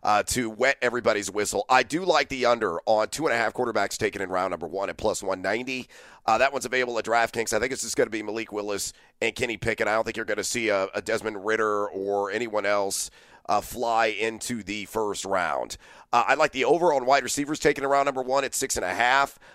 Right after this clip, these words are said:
Uh, that's at minus one twenty-five. Uh, again, given the depth and the incredible talent available at that position, I think it is one, uh, which will be desired most in this draft,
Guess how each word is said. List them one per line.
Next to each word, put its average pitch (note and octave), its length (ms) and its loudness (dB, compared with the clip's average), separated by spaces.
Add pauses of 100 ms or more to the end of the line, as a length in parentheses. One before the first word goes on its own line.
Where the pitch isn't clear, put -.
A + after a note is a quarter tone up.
(140)
Uh, A2 140 4
that's B2 220 2
at C3 60 -2
minus B2 380 2
one A#2+ 220 -2
twenty-five. B2 1040 4
Uh, G#2+ 160 0
again, A2 340 0
given C3+ 300 0
the C3 80 -4
depth A#2+ 500 0
and A2+ 160 -2
the G#2+ 240 -4
incredible C3 720 -2
talent G#2+ 560 0 (320)
available A#2 480 2
at A2 120 0
that A#2 240 2
position, G#2 560 0
I F#2+ 160 -2
think A2 180 -4
it A2 80 -2
is G#2 160 -6
one, A2 480 2 (400)
uh, G#2+ 240 4
which A2 380 -2
will B2+ 320 0
be A2+ 480 -2
desired A#2 920 2
most G#2+ 640 0
in A#2 220 -4
this A2 240 -2
draft, G2+ 680 2